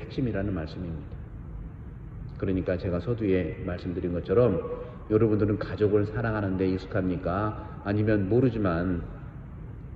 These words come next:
다른 사람을 사랑하는 데 익숙합니까? 하는 말씀을 드리지만 오늘 복음을 핵심적으로 말씀드린다면 가족이든 내가 모르는 다른 사람이든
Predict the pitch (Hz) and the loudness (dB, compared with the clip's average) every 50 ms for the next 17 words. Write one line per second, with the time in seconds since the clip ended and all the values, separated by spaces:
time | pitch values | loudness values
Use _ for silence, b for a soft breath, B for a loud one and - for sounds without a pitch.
0 | - - - - - - - - - - 110 135 143 147 151 143 143 143 147 143 | -12 -12 -12 -14 -14 -14 -12 -8 0 4 6 6 8 8 6 6 6 6 6 4
1 | 143 139 - 147 147 143 143 143 135 131 127 127 - - 131 123 123 120 104 - | 2 2 0 0 2 2 4 4 4 2 2 0 0 -2 0 0 0 0 2 2
2 | 123 117 113 110 107 104 107 131 131 131 120 110 104 101 107 110 101 - - 113 | 2 4 4 2 0 0 0 0 2 2 2 2 2 2 0 0 0 0 0 0
3 | 117 107 110 110 123 135 170 190 180 - B B B B B B - - 113 127 | 0 0 2 4 4 4 4 4 2 -2 B B B B B B -2 2 6 8
4 | 143 143 135 120 127 117 123 123 143 156 139 101 - - - - - - - - | 10 10 10 8 6 6 6 8 8 8 8 6 4 0 -6 -8 -8 -10 -10 -6
5 | - 196 196 - - 202 185 165 160 147 139 135 120 113 107 107 113 113 107 107 | -4 -4 0 2 2 2 4 6 6 6 6 6 6 4 2 2 2 2 2 2
6 | 107 104 98 95 95 104 127 156 160 139 - - - - - - - - - 131 | 4 4 4 4 6 6 8 6 6 6 2 -2 -8 -8 -10 -10 -10 -4 2 2
7 | 131 135 - 180 180 160 170 165 165 175 185 202 220 226 262 - - - - - | 4 8 10 10 10 10 8 8 10 10 10 10 8 4 0 -2 -4 -6 -8 -10
8 | - - - - - - - - - - - - - - - - 117 143 160 175 | -10 -12 -12 -12 -12 -12 -12 -12 -12 -12 -12 -12 -12 -10 -2 8 8 10 10 10
9 | 170 170 170 170 170 165 170 170 160 143 120 113 123 147 170 170 165 165 160 - | 10 10 10 10 10 10 8 8 8 6 6 4 6 6 8 8 6 4 4 0
10 | - 170 175 180 180 180 175 165 190 202 214 214 240 | 2 4 6 6 6 6 6 8 6 6 6 4 0